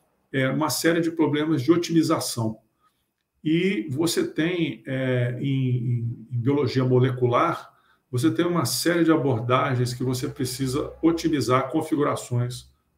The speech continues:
moleculares, né? Então, eu tô só, é, mencionando assim, as, os possíveis impactos, né, é,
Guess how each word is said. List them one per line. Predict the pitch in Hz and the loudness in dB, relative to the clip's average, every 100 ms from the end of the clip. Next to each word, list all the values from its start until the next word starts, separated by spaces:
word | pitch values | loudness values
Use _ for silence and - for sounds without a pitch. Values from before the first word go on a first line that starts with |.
| - | -4
moleculares, | 123 123 123 123 107 104 - - _ | 2 2 2 0 0 -4 -10 -18 _
né? | 117 120 135 _ _ _ _ _ _ | -10 -10 -12 _ _ _ _ _ _
Então, | 131 - 185 202 190 - | -4 0 2 4 2 2
eu | - - - 170 - | -2 -6 -4 -2 0
tô | 160 160 - | 0 0 -6
só, | 180 170 170 | -4 -4 -2
é, | 151 131 | -2 0
mencionando | 127 156 160 135 131 | 0 0 0 2 2
assim, | 127 123 143 | 2 0 -2
as, | - 143 - - - | -2 -4 -6 -12 -10
os | - | -10
possíveis | - 123 - 156 156 135 | -8 -8 2 6 6 4
impactos, | 143 123 151 170 175 - 120 107 | 0 -2 0 0 -4 -4 -2 0
né, | 127 156 160 - _ _ _ _ _ 320 | 0 0 -4 -14 _ _ _ _ _ -6
é, | 135 123 120 120 120 | 0 0 0 -4 -6